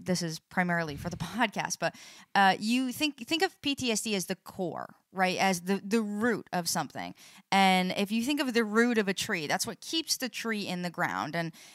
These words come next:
and the, the branches of the tree and the branches of the branches, that's your relationship and your finances and your relationship with your kids and your sleep problems. All of that are the branches of the tree. Um,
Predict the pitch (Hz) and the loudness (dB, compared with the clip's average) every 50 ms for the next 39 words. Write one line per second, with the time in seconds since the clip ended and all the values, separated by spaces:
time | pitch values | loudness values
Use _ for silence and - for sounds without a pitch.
0 | - _ - 185 190 185 180 180 180 175 - - 180 190 180 175 170 170 170 - | -12 _ 0 2 4 4 4 2 0 -2 -4 -2 0 2 2 4 4 2 0 0
1 | 170 190 190 175 190 208 247 262 277 277 - 277 262 226 233 240 220 208 202 220 | 0 -2 -2 0 2 4 4 4 4 4 2 0 0 2 2 0 0 -2 -4 -4
2 | - - 240 226 220 214 214 208 190 180 175 156 196 220 240 247 240 240 214 208 | -4 -2 -2 0 0 0 0 0 0 0 0 2 4 4 4 4 2 0 -2 -2
3 | 214 180 170 190 170 190 208 214 208 202 202 - 202 196 190 185 - 196 185 - | -2 -2 -2 -2 2 2 4 4 4 2 2 0 0 2 2 2 2 2 2 2
4 | - 190 185 190 190 196 202 208 - - 202 185 - 190 185 - 185 185 185 190 | 0 -2 -2 0 0 2 2 2 2 0 -2 0 0 -2 0 0 -2 -2 -2 -2
5 | 180 - - 190 196 196 196 190 190 185 - - 190 185 175 185 180 180 175 - | -2 2 4 4 4 4 4 2 0 0 0 0 0 0 0 0 -2 -4 -4 -8
6 | - - - - 202 196 196 190 190 175 - 190 180 185 - 196 185 190 196 190 | -12 -18 -10 -4 0 2 2 2 2 0 -2 -4 -4 -4 -4 -4 -2 -2 -2 -4
7 | 180 - - 208 208 208 202 196 196 190 190 180 180 180 175 175 - - - - | -4 -2 0 2 4 4 4 4 4 4 2 0 0 -2 -2 -4 -6 -10 -18 -20
8 | - - 190 190 185 196 196 202 185 - - - 208 220 214 - - 220 208 196 | -16 -14 -12 -8 -4 0 0 2 2 2 0 0 -2 -4 -6 -2 4 6 8 8
9 | 196 190 196 202 196 - 208 220 233 262 277 269 233 214 214 208 202 - - 190 | 8 6 2 -2 4 6 8 10 10 8 8 4 4 6 8 8 8 8 6 6
10 | 190 190 175 175 185 170 165 175 175 180 190 208 220 220 - 214 202 180 180 175 | 4 4 2 0 -2 -2 -2 -4 -2 2 2 2 2 2 0 0 0 0 0 -2
11 | 165 156 165 160 - - 180 160 110 87 92 - _ - - - - - _ - | -2 -4 -6 -6 -6 -4 -4 -4 -6 -6 -10 -14 _ -20 -20 -20 -20 -8 _ 4
12 | 185 185 180 175 170 165 160 151 | 4 6 6 6 4 2 -2 -6